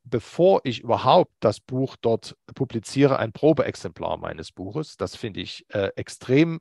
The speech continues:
äh, hilfreich. Ich habe dadurch auch noch einige Fehler finden können, weil im gedruckten Exemplar findet man einfach noch mehr, auch Formatierungsfehler und andere Dinge. Wenn das Buch gedruckt ist, sieht man die Dinge,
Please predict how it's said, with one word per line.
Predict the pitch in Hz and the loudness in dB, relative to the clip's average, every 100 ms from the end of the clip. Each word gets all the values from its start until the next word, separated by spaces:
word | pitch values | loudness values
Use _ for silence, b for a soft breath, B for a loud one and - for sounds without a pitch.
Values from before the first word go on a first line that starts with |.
| _ | _
äh, | 123 113 | -2 0
hilfreich. | 110 143 139 156 170 - B B B - | 0 -4 -2 2 2 0 B B B -4
Ich | 113 | 2
habe | 117 113 | 2 4
dadurch | 120 127 127 | 4 4 2
auch | - - | -4 -8
noch | 110 | -8
einige | - 127 143 123 | 0 2 2 0
Fehler | - 139 139 123 | 2 4 6 6
finden | - 160 175 | 2 -6 -6
können, | 151 151 131 | -2 0 2
weil | 117 | 2
im | 117 | 0
gedruckten | 107 - 160 - - | -6 -4 -4 -4 -8
Exemplar | - 135 120 117 117 | -6 -8 -2 0 0
findet | - 139 135 - | 0 -2 -2 -2
man | 110 | -6
einfach | - 101 104 90 | -4 -6 -6 -10
noch | 92 - | -10 -10
mehr, | 110 131 139 B B - | -2 0 -2 B B 0
auch | 117 | 0
Formatierungsfehler | - 123 113 - 160 156 143 - - 127 127 | 0 -4 -2 0 2 2 0 -4 2 4 4
und | 117 | 2
andere | - 127 139 123 | -2 0 0 0
Dinge. | 127 127 127 B B | 0 2 0 B B
Wenn | - 120 | -2 -2
das | - | -2
Buch | 123 - | -6 -8
gedruckt | - 131 139 - | -4 0 0 -2
ist, | 117 - | -8 0
sieht | 131 - | 0 2
man | 110 95 | -2 -4
die | 85 | -6
Dinge, | 90 90 135 | -4 0 0